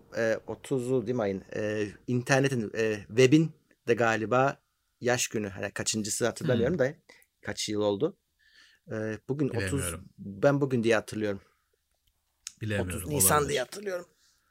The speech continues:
Speaker 1: Web'in hani
Speaker 2: Olabilir.
Speaker 1: şey, yazılımının,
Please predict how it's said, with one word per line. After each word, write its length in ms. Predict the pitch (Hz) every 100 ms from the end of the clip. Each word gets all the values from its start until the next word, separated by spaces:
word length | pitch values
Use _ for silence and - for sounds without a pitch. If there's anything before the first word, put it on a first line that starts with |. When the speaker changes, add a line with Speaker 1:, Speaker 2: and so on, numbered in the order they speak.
| _ - - - - -
Speaker 1:
Web'in 200 | - 120 127
hani 20 | 127
Speaker 2:
Olabilir. 140 | 127
Speaker 1:
şey, 240 | 120 123 127 123 123
yazılımının, 720 | 127 107 120 127 139 160 160